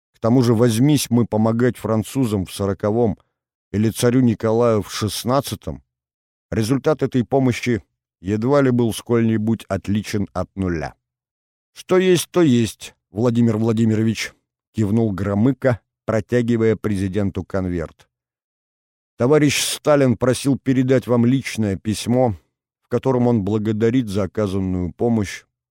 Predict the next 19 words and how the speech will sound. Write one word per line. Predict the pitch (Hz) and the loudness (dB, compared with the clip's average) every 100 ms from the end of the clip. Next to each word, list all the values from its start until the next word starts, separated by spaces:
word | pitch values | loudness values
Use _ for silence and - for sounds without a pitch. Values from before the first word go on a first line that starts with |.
| _ _ | _ _
и | 87 | -8
выражает | 87 104 110 139 139 120 | -4 -2 0 2 0 0
надежду | 113 95 110 107 120 | -2 0 -2 0 0
на | 117 101 | 0 -2
будущее | 90 95 98 - 95 90 | -4 -4 -6 -4 -4 -4
сотрудничество". | - 90 90 80 78 71 76 - 71 73 - _ _ _ _ _ _ _ _ _ - | -6 -8 -8 -10 -12 -12 -16 -16 -16 -16 -16 _ _ _ _ _ _ _ _ _ -2
Прочитав | 113 - 156 - - | 0 0 2 2 4
послание | 156 139 151 160 151 135 | 0 2 4 4 6 4
лучшего | 123 151 - - 120 117 | 4 2 0 0 2 2
друга | 104 139 135 113 | 2 2 2 0
советских | 107 104 135 - 101 - | 0 2 2 0 -8 -6
физкультурников, | - 107 - 101 - 151 143 135 - 107 - _ _ _ _ _ _ - | -6 -6 -2 -4 0 0 2 2 0 -4 -6 _ _ _ _ _ _ -2
Путин | 180 160 143 | -2 2 4
некоторое | 131 147 - 123 117 | 4 2 0 0 2
время | 107 135 123 | 2 2 2
сидел | - 101 110 120 | -2 -4 0 2
неподвижно, | 107 104 101 92 110 151 127 131 | 2 0 -2 -2 0 2 2 0
обдумывая | 110 101 92 120 113 110 110 | -2 -4 0 0 2 2 0
ситуацию. | 101 104 - 110 98 82 - 65 65 | -2 -8 -4 -2 -2 -4 -10 -20 -20